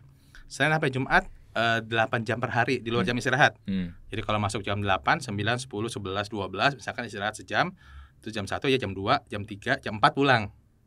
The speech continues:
Speaker 1: Harusnya kan?
Speaker 2: Hmm.
Speaker 1: Masuk jam delapan, pulang jam empat. Nah, ketika lo disuruh kerja sampai jam tujuh malam, nah berarti dari jam empat sampai jam tujuh malam, empat, lima, enam, tujuh, tiga jam tuh namanya lembur. Nah, begitu ngomongin lembur tiga jam,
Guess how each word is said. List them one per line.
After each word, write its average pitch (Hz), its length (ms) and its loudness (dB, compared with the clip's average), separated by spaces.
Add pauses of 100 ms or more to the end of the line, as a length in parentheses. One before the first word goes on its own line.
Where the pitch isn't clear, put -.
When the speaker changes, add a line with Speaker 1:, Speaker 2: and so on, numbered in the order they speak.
Speaker 1:
Harusnya 110 360 0
kan? 110 200 2
Speaker 2:
Hmm. 90 320 -2
Speaker 1:
Masuk 104 260 -4
jam 104 160 -4
delapan, 101 320 2
pulang 110 200 -2
jam 101 180 -4
empat. 98 240 2 (720)
Nah, 107 220 2 (480)
ketika 139 480 4
lo 147 300 2
disuruh 131 340 0
kerja 131 300 2
sampai 120 440 0
jam 104 600 0
tujuh 107 280 -4
malam, 139 520 0 (480)
nah 104 120 0
berarti 101 240 0
dari 117 240 0
jam 104 240 -2 (280)
empat 135 160 -2
sampai 147 160 -4
jam 104 80 -2
tujuh 104 180 -4
malam, 104 380 -4
empat, 131 180 -4
lima, 110 300 -6
enam, 110 180 -6
tujuh, 107 360 -6
tiga 107 260 -4
jam 143 180 -2
tuh 151 80 -6
namanya 135 260 -4
lembur. 110 460 2 (680)
Nah, 98 340 2 (260)
begitu 131 280 2
ngomongin 170 380 6
lembur 147 340 6
tiga 135 340 2
jam, 107 540 -4